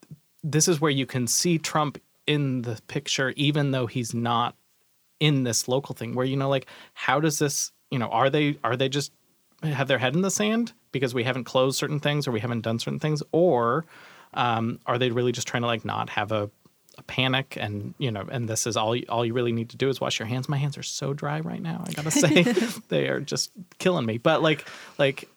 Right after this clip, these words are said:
Speaker 1: I think that that's where it's really hard, where you can see the effect of Trump and just how we think about this,
Speaker 2: Mm-hmm.
Speaker 1: where it just causes doubt in a way, where if we had a leader of either party that
Speaker 2: Who could
Speaker 1: was
Speaker 2: just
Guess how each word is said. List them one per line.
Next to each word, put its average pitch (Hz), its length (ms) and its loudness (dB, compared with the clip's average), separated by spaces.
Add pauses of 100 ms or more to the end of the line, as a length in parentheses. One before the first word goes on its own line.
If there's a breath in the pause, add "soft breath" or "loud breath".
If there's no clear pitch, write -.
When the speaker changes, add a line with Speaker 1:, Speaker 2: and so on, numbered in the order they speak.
(360)
Speaker 1:
I 143 100 4
think 175 240 2
that 127 100 -2
that's 113 320 0
where 107 160 2
it's - 180 -4
really 107 240 -2
hard, 104 320 -4
where 107 80 -2
you 101 180 -4
can 113 220 -6
see 110 440 0
the 110 140 -2
effect 113 380 -4
of - 80 -12
Trump 110 300 -4
and 110 100 -4
just 113 160 -6
how 107 240 -2
we 107 160 -4
think 107 320 -8
about 127 280 -2
this, 139 280 -2 (220 loud breath)
Speaker 2:
Mm-hmm. 185 260 2
Speaker 1:
where 117 160 2
it 107 140 0
just - 340 0
causes 101 460 -2 (100)
doubt 101 300 -4
in 104 100 -6
a 101 60 -6
way, 98 180 -6
where 104 160 -6
if - 80 -8
we 113 100 -2
had 107 140 -4
a 104 60 -2
leader 107 400 -2
of 104 160 -2
either 110 280 0
party 104 420 -6
that 101 180 -4
Speaker 2:
Who 110 60 -2
could - 100 -2
Speaker 1:
was 196 100 2
Speaker 2:
just 208 140 2